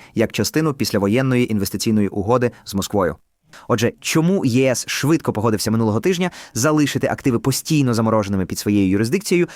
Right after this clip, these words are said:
використовуючи юридичний обхід, зазвичай застосовуваний для економічних надзвичайних ситуацій? Але це дуже-дуже відрізняється від фактичного використання грошей для фінансування військових зусиль України, що, за словами Києва, є вирішальним для дві тисячі двадцять шостого року.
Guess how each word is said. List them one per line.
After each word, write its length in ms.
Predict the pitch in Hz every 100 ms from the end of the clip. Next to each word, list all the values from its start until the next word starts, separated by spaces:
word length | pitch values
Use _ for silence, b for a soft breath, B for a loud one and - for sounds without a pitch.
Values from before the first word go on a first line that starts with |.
| B
використовуючи 600 | 107 123 113 131 117 110
юридичний 420 | 107 110 113 - 101
обхід, 280 | - 240 B B
зазвичай 640 | 104 110 120 110 170 - 135
застосовуваний 600 | 113 107 131 127 117 110
для 140 | 101
економічних 560 | 107 98 107 110 113 -
надзвичайних 460 | 107 98 107 95 -
ситуацій? 380 | 101 78 - - B B
Але 220 | 107 110
це 160 | - 120
дуже-дуже 720 | 95 147 180 156 95 123 120
відрізняється 580 | 104 104 117 110 95 98
від 140 | 101
фактичного 480 | - - 117 - 104
використання 500 | 98 101 - 104 95
грошей 380 | 104 - 120 - B B
для 180 | 107 113
фінансування 540 | 110 104 110 110 104
військових 380 | 104 - 101 98
зусиль 220 | 95 98
України, 420 | 92 110 165 214 B B B
що, 380 | - 143 131 -
за 120 | 104
словами 280 | - 104 101
Києва, 340 | 127 113 113 B B
є 220 | 101 123
вирішальним 680 | 95 110 107 - 120 123 117
для 160 | 101 98
дві 240 | 95 113
тисячі 320 | 110 104 -
двадцять 300 | 98 107 101
шостого 340 | - 104 95 95
року. 200 | -